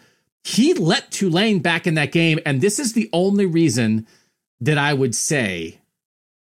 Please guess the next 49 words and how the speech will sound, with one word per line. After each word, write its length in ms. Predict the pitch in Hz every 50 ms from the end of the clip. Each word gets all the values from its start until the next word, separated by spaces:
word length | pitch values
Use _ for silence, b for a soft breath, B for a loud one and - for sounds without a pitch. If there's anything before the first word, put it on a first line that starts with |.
| _ _ -
I 140 | 135 139 131
would 280 | 117 120 156 175 160
say 340 | - - - 170 147 139 139 -
Oklahoma 560 | 143 139 135 - 139 120 117 143 143 135 127 123
is 240 | - 117 107 -
slightly 460 | - - - - 135 139 143 147 151 131
more 220 | 123 120 123 117
vulnerable. 640 | 98 113 110 101 95 - 76 73 - 80 76 - _ _ _ _ _ _ _ _ _ _ _ _ _ _ -
And 140 | 120 113 117
we're 100 | 135 123
gonna 180 | 156 156 160
get 160 | 156 170 156
into 200 | 151 151 131 147 -
all 240 | 131 143 156 170 175
of 80 | 151
this 180 | 151 143 - -
more 140 | 139 127 127
on 80 | 117
the 40 | 113
Wednesday 400 | 101 104 107 101 - - 98 104
pod. 380 | - - 92 82 73 76 - _ -
It's 120 | 123 -
like, 140 | 143 131 120
who 220 | - - 165 156
can 120 | 156 - 131
make 180 | 123 123 120
'em 100 | 123 104
pay 160 | - - 92 -
for 260 | - - 78 73 73
it? 80 | - _ _ _ _ _ _ _ _ _
Who 120 | - 175 180
can 160 | - 165 120
make 180 | 117 117 113
'em 120 | - 90 80
pay 180 | - 98 85
for 240 | - - - 76 -
it? 100 | - - b b b b b b b b -
And 220 | 147 135 131 123 135
if 160 | 123 - 135
I, 320 | 123 135 156 160 180 - -
I 200 | - 135 151 202
am 280 | 226 220 185 160 143 135
not 260 | 135 139 143 156 151
out 280 | 139 127 98 95 - - 107
on 120 | 104 101
Iowa 320 | 95 98 104 101 92 95 -
State, 320 | - - - - - _ _ _ _ _ _ _ _ _ _ _ _ _ _ _ - 147
especially 640 | 131 - - - 185 175 - - 185 165 165 151
defensively. 720 | 156 143 - 143 117 110 - - 85 82 82 73 - -